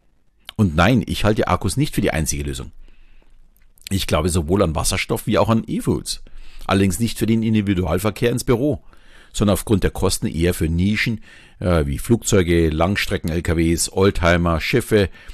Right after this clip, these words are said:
ja, vielleicht, mm, auch ein bisschen, äh, Individualverkehr, die, die, wo Geld keine Rolle spielt. Aber so im großen Teil wird's,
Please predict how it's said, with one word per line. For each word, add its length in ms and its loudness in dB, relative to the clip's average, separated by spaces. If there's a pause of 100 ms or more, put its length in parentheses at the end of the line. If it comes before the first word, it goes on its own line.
(160)
ja, 140 -6
vielleicht, 340 -2 (200)
mm, 640 -6
auch 200 -4
ein 100 -6
bisschen, 380 4
äh, 380 -4
Individualverkehr, 960 2 (400)
die, 80 -4
die, 240 0
wo 200 -4
Geld 180 -2
keine 180 2
Rolle 240 4
spielt. 320 -2 (520)
Aber 140 -4
so 100 -2
im 60 0
großen 360 -2
Teil 240 4 (800)
wird's, 360 -2